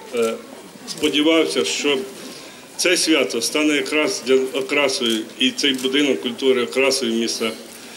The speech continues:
Носівки. Ви знаєте, хоч, можливо, і довго йшла реконструкція цього будинку культури, але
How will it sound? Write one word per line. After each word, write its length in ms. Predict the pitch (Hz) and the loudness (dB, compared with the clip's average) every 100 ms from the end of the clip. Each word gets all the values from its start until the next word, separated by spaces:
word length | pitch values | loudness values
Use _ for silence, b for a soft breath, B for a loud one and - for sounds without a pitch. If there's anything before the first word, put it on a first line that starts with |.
| B B | B B
Носівки. 580 | 117 123 123 110 98 92 - | -2 0 0 -2 -4 -8 -4
Ви 60 | |
знаєте, 400 | 135 175 185 156 127 | -2 0 0 0 -2
хоч, 240 | 170 - - - | -2 -2 -6 -4
можливо, 480 | 147 151 180 170 131 | -2 0 2 2 2
і 180 | 147 156 - - - - - - - - 120 | 4 2 0 -12 -18 -20 -20 -20 -20 -12 0
довго 400 | 170 165 131 113 - 120 | 2 4 4 2 -2 -4
йшла 480 | 110 - 127 117 | -2 2 2 2
реконструкція 680 | 110 113 123 - 143 - 113 | 0 -2 -2 -2 -4 -2 -4
цього 220 | - 113 | -2 -4
будинку 440 | 107 104 113 107 101 - | -4 -4 -2 -2 -4 -10
культури, 420 | 101 107 98 98 - | -10 -6 -4 -4 0
але 300 | 131 156 | 4 4